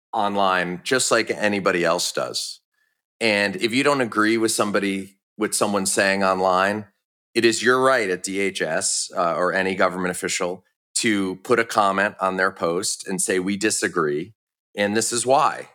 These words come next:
right? And that's how free speech works, is that, and that's how we come to agreement on things, and that's how people can make up their minds, is by someone makes a statement,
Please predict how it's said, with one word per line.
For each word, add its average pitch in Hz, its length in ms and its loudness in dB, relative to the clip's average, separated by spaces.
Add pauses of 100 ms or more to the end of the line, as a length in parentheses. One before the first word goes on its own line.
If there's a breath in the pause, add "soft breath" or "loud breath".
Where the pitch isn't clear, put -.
(460)
right? 110 320 2
And 113 160 2
that's 135 240 2
how 117 400 4
free 113 300 -4
speech 113 400 -4
works, - 580 -4 (240 soft breath)
is 90 200 -2
that, 95 360 2
and 101 140 0
that's 110 200 2
how 120 140 4
we 110 140 0
come 104 380 0
to 98 460 -2
agreement 107 440 0
on 85 160 0
things, 92 340 -2
and 92 140 -4
that's 98 180 0
how 95 120 0
people 95 280 -6
can 98 160 -8
make 95 200 -2
up 95 120 -6
their 92 100 0
minds, 110 300 0
is - 80 -8
by 82 140 -2
someone 90 360 -2
makes 101 240 -4
a 87 60 -8
statement, 85 520 -4